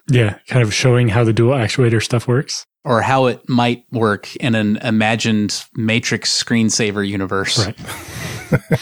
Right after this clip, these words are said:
Speaker 1: But the interesting thing, they have their timeline showing how they're gonna be at the twenty plus terabytes going into the beginning of,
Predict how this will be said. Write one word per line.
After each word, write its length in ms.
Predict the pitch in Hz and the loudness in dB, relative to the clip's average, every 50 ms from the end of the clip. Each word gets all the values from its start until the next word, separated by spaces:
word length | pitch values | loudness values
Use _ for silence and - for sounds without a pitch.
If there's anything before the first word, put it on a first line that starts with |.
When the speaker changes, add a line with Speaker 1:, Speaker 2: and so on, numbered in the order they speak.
| - - - - - - - - - - - - - _ | -2 -8 -10 -10 -6 -6 -6 -6 -6 -8 -10 -10 -10 _
Speaker 1:
But 140 | _ 151 139 | _ 2 4
the 80 | 143 165 | 4 4
interesting 300 | 190 185 180 170 160 147 | 4 2 2 2 4 4
thing, 100 | 147 147 | 4 4
they 120 | 147 143 | 4 4
have 160 | 123 143 143 | 2 2 2
their 100 | 151 151 | 2 2
timeline 720 | 131 - - 147 139 139 139 127 117 113 110 113 117 117 - - - _ _ _ | 0 2 2 2 4 4 4 4 4 2 2 0 -2 -2 -6 -12 -20 _ _ _
showing 380 | - - - 127 123 123 120 113 | -8 -2 2 2 4 4 4 2
how 140 | 110 120 | 2 2
they're 260 | 113 117 117 117 113 110 - - | 2 2 2 2 0 -2 0 0
gonna 180 | - 123 117 | 2 4 4
be 120 | 113 117 117 | 4 4 2
at 100 | 113 - | 2 2
the 260 | 120 117 110 107 - _ _ _ _ _ _ | 2 2 2 0 -4 _ _ _ _ _ _
twenty 260 | - - 143 135 131 | -2 2 4 4 4
plus 240 | - - 127 120 - | 4 2 2 0 0
terabytes 560 | - - 120 117 117 107 113 113 117 113 - | 0 0 2 2 4 2 2 2 2 0 0
going 280 | - 123 117 113 113 113 | 0 2 2 4 4 4
into 680 | 113 113 113 113 - - - 117 110 110 107 107 104 - _ - - - - _ _ _ _ - | 2 2 2 0 -2 0 2 4 4 4 4 2 0 -4 _ -20 -20 -20 -20 _ _ _ _ -8
the 80 | - | -4
beginning 440 | 101 117 107 120 123 120 120 120 117 | -2 0 2 2 4 4 4 4 4
of, 340 | 113 110 101 - - - | 2 2 0 -2 -8 -14